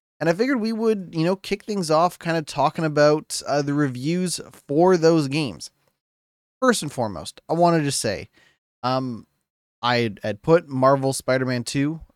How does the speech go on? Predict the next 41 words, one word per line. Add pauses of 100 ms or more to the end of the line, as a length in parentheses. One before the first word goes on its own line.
(140)
up (120)
as,
uh,
one
of
my
most
anticipated
games (540)
of
this
year. (500)
However, (340)
I'm
not
in
a
position
to
play
that
game
myself
because, (100)
as
of
right
now, (480)
it
is
only
available
on
PlayStation
five,
and
I
am
but
a
humble